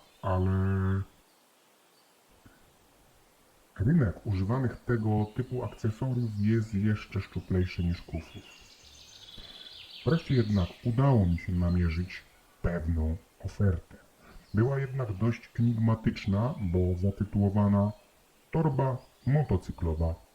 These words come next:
B M W”. I tyle. A w ofercie tylko dwa zdjęcia, do tego mało czytelne.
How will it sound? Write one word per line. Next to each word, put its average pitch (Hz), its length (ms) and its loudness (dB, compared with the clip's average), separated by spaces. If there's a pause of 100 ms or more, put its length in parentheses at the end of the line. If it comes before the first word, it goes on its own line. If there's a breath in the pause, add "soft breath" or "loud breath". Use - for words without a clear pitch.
(160)
B 90 180 0
M 90 180 2
W”. 80 180 -4 (1080 loud breath)
I 90 60 -2
tyle. 82 220 -2 (800 loud breath)
A 95 40 -8 (440)
w - 120 -12
ofercie 120 440 2
tylko 101 340 0
dwa 98 180 2
zdjęcia, 101 540 4 (280)
do - 60 -8
tego 98 260 -6
mało 87 320 -8 (220)
czytelne. 90 640 0